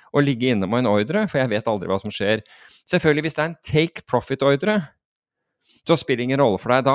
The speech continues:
er, da har du jo lukket posisjonen når det skjer. Men hvis det er en opening order, altså med andre ord en ny posisjon,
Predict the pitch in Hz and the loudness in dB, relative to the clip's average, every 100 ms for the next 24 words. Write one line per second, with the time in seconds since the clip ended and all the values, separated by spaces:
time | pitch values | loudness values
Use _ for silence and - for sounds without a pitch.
0 | 147 127 117 123 120 127 131 - 101 113 | 4 2 2 2 2 2 0 -2 -8 -8
1 | 123 117 98 107 110 120 123 123 117 127 | -8 -6 -4 -4 -6 -8 -8 -6 -4 -6
2 | - 127 143 139 _ _ _ - 117 - | -6 -6 -6 -10 _ _ _ 2 2 2
3 | 135 135 135 143 185 147 120 123 120 107 | -2 0 0 0 0 -2 0 0 0 0
4 | 110 107 120 107 110 123 - 135 151 185 | 0 0 0 2 2 0 -6 -8 -6 -4
5 | 214 | -4